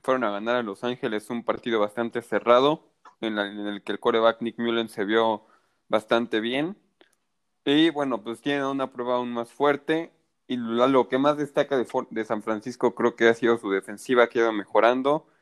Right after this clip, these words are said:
Y va a ser una prueba bastante interesante para Josh Allen. Además es en Monday Night, juegan en primetime. Y, pues, sí, va,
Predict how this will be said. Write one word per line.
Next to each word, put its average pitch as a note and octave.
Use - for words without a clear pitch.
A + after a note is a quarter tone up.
Y B2
va B2
a B2+
ser C3+
una B2
prueba A#2+
bastante A2+
interesante A2+
para G2
Josh A2+
Allen. D3
Además A2
es A2+
en G#2
Monday G#2+
Night, C3
juegan A2
en G2+
primetime. C3+
Y, A#2+
pues, A2+
sí, -
va, C3